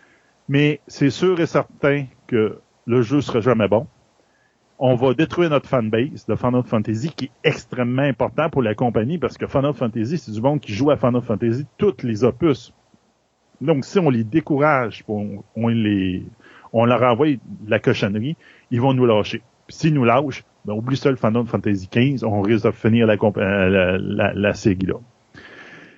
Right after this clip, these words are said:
Puis en plus, on va détruire notre, euh, notre, euh, vous direz, notre prestige, notre, euh, notre réputation, qui est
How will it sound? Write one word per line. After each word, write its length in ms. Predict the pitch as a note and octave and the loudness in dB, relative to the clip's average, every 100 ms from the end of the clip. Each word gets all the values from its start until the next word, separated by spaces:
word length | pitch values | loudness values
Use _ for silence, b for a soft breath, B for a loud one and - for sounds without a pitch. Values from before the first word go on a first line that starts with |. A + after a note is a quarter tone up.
| B _ - | B _ 0
Puis 160 | D#3+ | 2
en 120 | D#3+ A2+ | 2 2
plus, 220 | F#3 - | 0 0
on 80 | B2 | -2
va 300 | A2+ C3 C3 - | 2 2 2 0
détruire 440 | G#2+ D#3+ - F3+ | 0 0 0 -2
notre, 440 | E3+ B2+ A#2+ B2+ A2+ | 0 -2 -2 -4 2
euh, 280 | G#2 G#2 G2 F#2+ D#2 B E2+ - | 2 2 -2 -8 -12 B -18 -8
notre, 480 | A#2+ B2 - - A#2 | 0 0 0 -2 2
euh, 360 | G#2+ G#2+ G#2 | 4 4 4
vous 160 | G2+ A2 | 0 -2
direz, 260 | C3+ C#3 | 0 0
notre 180 | D3+ A#2+ | 2 0
prestige, 680 | - C#3+ - - E3 F3 - | 0 -2 -2 0 2 2 2
notre, 220 | B2 A#2+ | 0 2
euh, 500 | A#2 A#2 G#2+ G#2 G#2 | 2 4 4 2 0
notre 320 | A2 B2 B2+ | 0 0 0
réputation, 720 | E3 E3 F3+ D#3 A2 - A2+ | -2 -4 0 2 2 0 -8
qui 120 | |
est 40 | - | -8